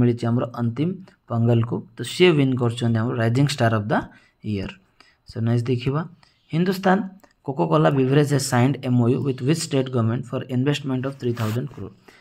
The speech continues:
ସେ ଯେଉଁ କୋକାକୋଲା ବେଭରେଜ ରହିଛି, ହିନ୍ଦୁସ୍ତାନ କୋକାକୋଲା ବେଭରେଜ, ତ ସେମାନେ ଆମର ଗୁଜରାଟ ଗଭର୍ଣ୍ଣମେଣ୍ଟ ସହିତ ଗୋଟେ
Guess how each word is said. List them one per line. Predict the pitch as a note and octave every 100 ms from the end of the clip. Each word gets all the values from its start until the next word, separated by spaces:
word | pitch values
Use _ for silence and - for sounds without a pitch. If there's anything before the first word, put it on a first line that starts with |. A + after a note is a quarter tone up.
| _
ସେ | -
ଯେଉଁ | C#3+ -
କୋକାକୋଲା | D3+ D3+ F3 E3
ବେଭରେଜ | C3 C3+ D#3 D3+ C3+
ରହିଛି, | B2 B2 B2
ହିନ୍ଦୁସ୍ତାନ | A#2+ B2+ A#2+ B2+ C3
କୋକାକୋଲା | B2 - B2+ A#2
ବେଭରେଜ, | A2+ A2 D#3+ - - - _
ତ | B2 C#3
ସେମାନେ | C#3+ D#3+ E3
ଆମର | D#3 D#3 E3 - _ _ A#2
ଗୁଜରାଟ | B2+ D#3 F3+ D3
ଗଭର୍ଣ୍ଣମେଣ୍ଟ | C#3 C#3+ C#3
ସହିତ | C3+
ଗୋଟେ | C3